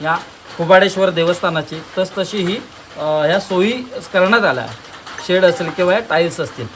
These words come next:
आपण जेव्हा प्रवास चालू केला, अ, तेव्हा एक निसर्गरम्य आपला प्रवास होता. अ, दुतर्फा झाडी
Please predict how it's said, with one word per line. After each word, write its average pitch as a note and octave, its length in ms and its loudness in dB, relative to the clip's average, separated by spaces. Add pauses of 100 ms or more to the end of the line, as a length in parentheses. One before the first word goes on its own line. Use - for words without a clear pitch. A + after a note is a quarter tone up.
(400)
आपण G#3+ 280 2
जेव्हा A3 180 2
प्रवास G#3 360 0
चालू F3+ 200 2
केला, E3 300 0 (420)
अ, D#3+ 340 0 (100)
तेव्हा G3 320 6 (440)
एक F3 120 -6
निसर्गरम्य A#3 640 2
आपला G#3+ 200 -2
प्रवास F#3 360 -2
होता. B2+ 240 -4 (460)
अ, C3+ 360 -4 (120)
दुतर्फा F#3 400 0
झाडी D3 380 0